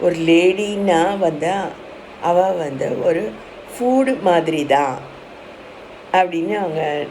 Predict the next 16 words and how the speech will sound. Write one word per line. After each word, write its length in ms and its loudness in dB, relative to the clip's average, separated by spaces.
நினைக்கிறாங்க. 560 -4
So, 260 -2
மனுஷனுக்கான 680 0
ஃபுட் 480 -2
தான் 320 0
வந்து 320 -4
ஒரு 120 -2
லேடி 680 2
அப்படின்னு 300 2
அவங்க, 380 0
அ, 400 -4
சொல்றாங்க. 500 2
அல்லது 400 2
நாள் 540 2
செல்ல 440 2
செல்ல 640 -2